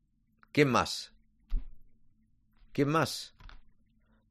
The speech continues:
Nico, Nico ya tiene contrato, catorce. Lo de Loren y Embarba de ayer fue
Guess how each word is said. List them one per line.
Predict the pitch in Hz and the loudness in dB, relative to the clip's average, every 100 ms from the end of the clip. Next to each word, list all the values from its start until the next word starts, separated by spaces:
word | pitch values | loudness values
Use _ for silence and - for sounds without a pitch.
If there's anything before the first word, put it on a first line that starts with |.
| _ _ _ _ _ | _ _ _ _ _
Nico, | 101 156 131 90 | 4 4 6 4
Nico | 98 123 | 4 4
ya | 127 117 | 4 4
tiene | 107 104 | 0 0
contrato, | 98 135 104 90 | 2 2 2 2
catorce. | 107 143 127 87 76 - - - - - - - _ _ _ - - - - _ _ _ _ _ _ - | 6 6 6 0 -4 -6 -14 -14 -14 -20 -20 -20 _ _ _ -20 -20 -20 -20 _ _ _ _ _ _ -4
Lo | 98 113 | 4 6
de | 127 | 12
Loren | 156 180 180 170 - _ _ _ _ | 12 12 12 8 -2 _ _ _ _
y | 127 131 | 4 4
Embarba | 123 151 160 147 | 10 12 12 12
de | |
ayer | 139 160 143 | 10 8 6
fue | 143 160 165 - | 10 10 8 2